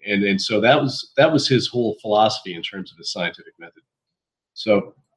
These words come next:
uh, A A also represents, uh, the apus blanco and apus noir,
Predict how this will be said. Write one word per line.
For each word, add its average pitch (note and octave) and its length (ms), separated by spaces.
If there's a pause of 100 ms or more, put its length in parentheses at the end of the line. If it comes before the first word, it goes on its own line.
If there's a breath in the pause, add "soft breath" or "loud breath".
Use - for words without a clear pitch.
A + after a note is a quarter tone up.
(1400)
uh, A2+ 360
A B2+ 380
A - 20
also C#3 380
represents, B2 720
uh, A2 220
the G#2 280
apus C3+ 320
blanco B2 540
and G#2+ 140
apus G#2 280
noir, A#2 500